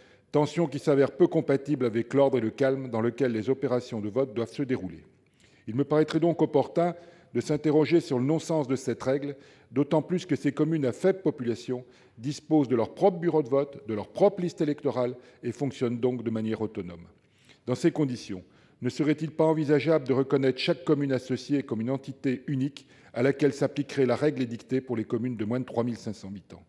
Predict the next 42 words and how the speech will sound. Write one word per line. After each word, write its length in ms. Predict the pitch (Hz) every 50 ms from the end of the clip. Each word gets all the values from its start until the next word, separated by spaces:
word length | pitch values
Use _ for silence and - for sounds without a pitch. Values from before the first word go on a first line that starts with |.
| _ _ _ _ _ _ _ _ _
Cette 160 | - 123 113
disposition 640 | 117 151 147 - - 156 147 151 147 - - 170 160
permettrait 420 | - 147 131 131 135 135 - 143
de 80 | 131 131
préserver 520 | 127 - 143 135 120 139 123 117 131 135
le 100 | 117 110
bon 180 | 101 113 156 170
déroulement 420 | 151 120 - 135 139 127 135 131
des 180 | 120 120 104 117
opérations 500 | 117 - - 113 113 113 - - 147 139
dans 80 | 120 107
les 100 | 104 95
bureaux 220 | 101 98 92 95
de 40 | 90
vote. 320 | 98 127 139 - - - - - - - - - _ _
Elle 140 | 113 117 120
traduirait 460 | - - 147 147 151 151 139 151 147
par 180 | 151 147 131 131
ailleurs 320 | 139 139 139 135 127 -
une 100 | 120 120
volonté 420 | 113 131 131 131 135 131 - 135 110
d'intégrer 600 | 135 147 143 - 147 135 - 104 120 127 123 -
et 100 | - 120
de 100 | 110 123
reconnaître 560 | 117 123 151 147 151 151 135 131 123 120 - 123
à 60 | -
part 200 | - 151 139 139
entière 380 | 143 135 - - 156 156 147
ces 140 | - - 117
communes 280 | - 135 131 147 139 127
associées 460 | 113 - - 104 - - 113 117 120 - - - - - _ -
dans 80 | 113
le 100 | 113 120
processus 580 | 117 - 143 131 - 123 110 - - 143 131 113
de 80 | 110 107
l'intercommunalité. 840 | 135 147 143 143 131 - - 123 113 107 95 95 - - 87 - _ _ _ - - -
Je 80 | - -
serais 140 | - - 110
donc, 240 | 117 123 120 - 127
Monsieur 200 | 113 - - 107
le 60 | 101
ministre, 320 | 107 110 123 - - -